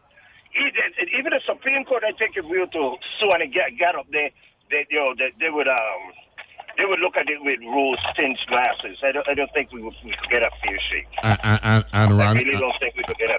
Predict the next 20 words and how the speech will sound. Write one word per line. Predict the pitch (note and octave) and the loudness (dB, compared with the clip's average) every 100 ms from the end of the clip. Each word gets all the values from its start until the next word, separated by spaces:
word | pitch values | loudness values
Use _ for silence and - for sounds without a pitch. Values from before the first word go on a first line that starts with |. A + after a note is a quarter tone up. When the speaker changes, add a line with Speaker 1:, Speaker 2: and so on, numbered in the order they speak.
| - | -2
Speaker 1:
fair | G#2 F#2+ - | -4 -2 -2
shake. | D#2+ - | -2 0
Speaker 2:
And, | G#2+ G#2 | 0 4
and | A2 A2+ | 6 6
Ron-, | A2+ A#2+ A2 | 6 4 2
and | A2+ A2+ | 4 6
Ronnie, | A#2 C3+ C3+ - | 6 4 2 2
another | G2+ A#2+ C3+ | 2 4 4
problem | A#2+ C3+ A#2+ B2+ A#2 | 4 4 4 4 4
that | F#2+ | 4
we | G2 G2 | 2 2
had | G#2 G2 G2 F#2 - - - - | 4 4 2 0 -2 -8 -20 -6
with | G2+ F#2 | -2 2
that | A2 A#2+ | 2 2
particular | G2+ G#2+ - G#2 G2+ | 2 0 0 2 2
ruling | G#2 A2 G#2+ G#2 | 4 4 4 4
was | F#2 F2 | 2 2
that | D2 F2 - - - - | 2 0 -2 -12 -20 -6
we | F2+ B2+ D3 | 0 2 2
are | C3 A2 G2+ F#2+ E2+ | 4 4 6 4 2